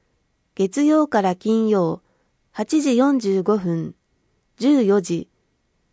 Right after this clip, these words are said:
二十時四十分から放送の番組、江戸川区からのお知らせで、行政情報を発信しています。広報江戸川に広告を掲載しませんか？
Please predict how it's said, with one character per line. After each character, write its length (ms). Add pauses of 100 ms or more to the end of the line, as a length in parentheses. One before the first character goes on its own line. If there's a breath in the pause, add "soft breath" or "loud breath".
(140)
二 120
十 240
時 160
四 220
十 160
分 260
か 140
ら 140
放 200
送 240
の 140
番 260
組、 340 (760)
江 100
戸 120
川 260
区 120
か 140
ら 120
の 140
お 80
知 140
ら 100
せ 160
で、 240 (1040)
行 180
政 320
情 240
報 240
を 60
発 240
信 240
し 100
て 120
い 100
ま 160
す。 220 (2000)
広 300
報 280
江 100
戸 100
川 280
に 300
広 240
告 300
を 80
掲 220
載 200
し 140
ま 120
せ 180
ん 80
か？ 320